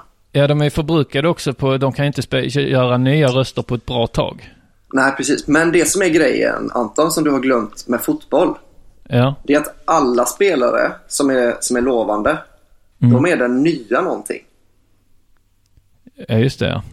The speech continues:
Speaker 2: Så att, eh, när, om Ronaldo,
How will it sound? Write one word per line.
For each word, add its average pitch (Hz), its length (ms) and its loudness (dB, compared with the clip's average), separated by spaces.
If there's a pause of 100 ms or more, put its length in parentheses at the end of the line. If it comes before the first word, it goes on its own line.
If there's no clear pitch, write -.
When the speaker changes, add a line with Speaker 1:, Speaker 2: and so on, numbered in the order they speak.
(720)
Speaker 2:
Så - 120 0
att, - 100 -4 (340)
eh, 139 260 0
när, 139 640 2
om 143 140 4
Ronaldo, 143 800 2